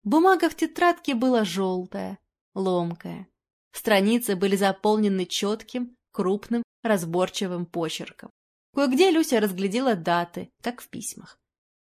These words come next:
По всему выходило, что это дневник Люсиной бабушки или какие-то записи личного характера.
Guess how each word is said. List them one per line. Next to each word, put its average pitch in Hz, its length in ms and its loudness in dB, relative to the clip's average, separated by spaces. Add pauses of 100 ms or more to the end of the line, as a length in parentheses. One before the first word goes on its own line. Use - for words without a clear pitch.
По 285 100 4
всему 349 340 4
выходило, 302 680 2
что 240 200 -4
это 254 400 0
дневник 240 720 2
Люсиной 208 460 0
бабушки - 540 -10 (340)
или 226 160 6
какие-то 220 460 2
записи 240 480 0
личного 185 460 -4
характера. - 600 -10